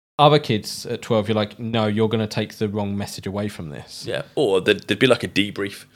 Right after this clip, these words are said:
Speaker 2: So if my kid wanted to watch something, um, you know, he, I'd more than likely watch it first, um, if I wasn't sure. If it, you know, if I looked it up quickly and it was, I knew it was appropriate, I'd be like, "Yeah, carry on." Um, but if there was something that I was like, had some troubling themes in it, say, like, treatment of women,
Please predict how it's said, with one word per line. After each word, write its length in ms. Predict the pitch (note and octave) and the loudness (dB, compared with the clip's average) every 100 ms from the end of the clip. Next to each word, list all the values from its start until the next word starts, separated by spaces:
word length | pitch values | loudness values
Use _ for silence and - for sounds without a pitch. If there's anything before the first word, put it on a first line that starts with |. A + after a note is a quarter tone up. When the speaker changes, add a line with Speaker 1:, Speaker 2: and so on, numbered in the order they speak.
| - - - | -20 -20 4
Speaker 2:
So 160 | G#2 | 4
if 140 | G2 G2+ | 4 0
my 80 | G#2+ | -2
kid 200 | D#3+ C#3 | 0 0
wanted 260 | B2+ B2+ | -2 -2
to 60 | G#2 | 2
watch 500 | G2+ - - - - | 2 2 -6 -8 -4
something, 440 | - G2+ - F2+ - - - _ | 0 0 2 -2 -2 -16 -20 _
um, 440 | G#2 F#2+ F2 F2 - | 0 0 -2 -6 -10
you 80 | F#2 | -8
know, 200 | D#2+ F2 - | -8 -8 -4
he, 180 | F2+ - _ _ | -4 -6 _ _
I'd 300 | A#2 A#2+ A#2 - - | 6 6 2 -12 -2
more 180 | A2+ | 0
than 120 | A2 G2+ | 2 4
likely 260 | F#2 - | 2 0
watch 240 | D#2+ C2+ - | -6 -6 -8
it 80 | |
first, 320 | - C#2+ - - - - _ - | -6 -6 -6 -18 -20 -20 _ 0
um, 340 | D#2 C#2+ C#2+ | 2 4 2
if 120 | D2 E2 | 0 4
I 60 | |
wasn't 260 | D#2+ D#2 C2 | 4 4 0
sure. 200 | D#2 D#2 | 2 4
If 100 | G2+ | 4
it, 120 | A#2 - - | 2 0 -6
you 80 | A2 | -2
know, 80 | |
if 100 | F#2+ | 4
I 60 | D3 | 4
looked 180 | D3 A#2+ | 4 -2
it 80 | G#2 | -6
up 80 | |
quickly 300 | - G#2+ - | -6 -6 -2
and 100 | D#2+ | -2
it 40 | D#2+ | -2
was, 140 | D#2 | -2
I 60 | D2 | -2
knew 120 | E2 | -2
it 60 | D#2 | -2
was 100 | D#2+ | -6
appropriate, 360 | - D2 D#2+ | -4 -2 -2
I'd 40 | - | -2
be 60 | |
like, 40 | D2+ | -4
"Yeah, 60 | C#2+ | -2
carry 240 | - C2+ | -4 -4
on." 120 | C#2 - - - - | -6 -8 -20 -20 -4
Um, 200 | - F2 | 0 0
but 80 | E2+ | 0
if 100 | F#2 | -2
there 60 | G2 | -4
was 60 | G2 | -4
something 200 | A2+ F#2+ | -6 -4
that 80 | |
I 60 | G2 | -2
was 100 | F#2+ | -2
like, 100 | E2 | -4
had 120 | F#2 | -8
some 120 | E2+ | -10
troubling 380 | D#2+ G2+ F2 E2 | -8 -6 -4 -4
themes 280 | D#2+ E2+ E2 | 0 0 0
in 80 | D2+ | -4
it, 160 | D2+ | -6
say, 120 | - C#2+ | -2 0
like, 180 | B1+ | 0
treatment 340 | - F2 D#2 D2+ | -2 -4 -4 -6
of 100 | D2+ | -4
women, 260 | D#2+ C#2+ | -6 -6